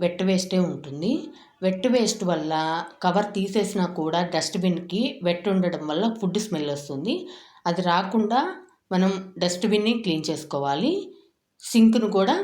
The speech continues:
మంచిగా క్లీన్ చేసుకోవాలి. దాని తర్వాత గ-, డస్ట్‌బిన్కి ఫ్రెష్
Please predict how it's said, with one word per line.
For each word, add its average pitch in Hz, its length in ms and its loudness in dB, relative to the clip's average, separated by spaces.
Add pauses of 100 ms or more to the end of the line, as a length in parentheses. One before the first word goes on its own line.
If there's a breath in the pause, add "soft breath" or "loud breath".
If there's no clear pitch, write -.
(100)
మంచిగా 180 480 2
క్లీన్ 147 260 -4
చేసుకోవాలి. 143 640 -2 (160)
దాని 185 280 0
తర్వాత 190 320 -2 (220)
గ-, 175 220 -2 (200)
డస్ట్‌బిన్కి 190 680 0 (260)
ఫ్రెష్ 180 280 0